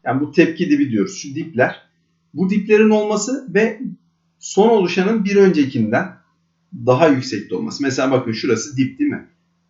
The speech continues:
Üç birden yüksekte. Beş üçten yüksekte. Bu şekilde oluşmuş. Bu bizim için önemli bir gösterge arkadaşlar.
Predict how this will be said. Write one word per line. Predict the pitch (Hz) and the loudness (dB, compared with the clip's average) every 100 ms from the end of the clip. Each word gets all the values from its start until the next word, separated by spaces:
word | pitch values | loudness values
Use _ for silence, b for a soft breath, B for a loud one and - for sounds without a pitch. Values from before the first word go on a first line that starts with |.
| - | -2
Üç | 190 185 - _ | -2 -2 -8 _
birden | 160 139 151 151 | 0 2 4 4
yüksekte. | 127 131 110 92 90 b b | 2 0 -2 -4 -6 b b
Beş | 123 170 190 - - _ _ | 2 4 4 2 -12 _ _
üçten | 147 127 - 156 | -10 -8 -4 -2
yüksekte. | 156 123 123 107 95 - - _ - | 0 0 -2 -2 -4 -8 -14 _ -4
Bu | 214 | -2
şekilde | 214 175 139 127 | 0 0 2 4
oluşmuş. | 120 117 - 208 - _ _ _ _ | 4 2 -4 -10 -10 _ _ _ _
Bu | 175 220 | -4 -2
bizim | 220 196 190 | 0 2 2
için | 170 220 - | 2 -2 2
önemli | 190 175 156 160 | 4 4 4 0
bir | 175 | 0
gösterge | 156 139 - 123 113 | 2 2 4 4 4
arkadaşlar. | 95 - - - - - _ | 0 -2 -8 -8 -10 -20 _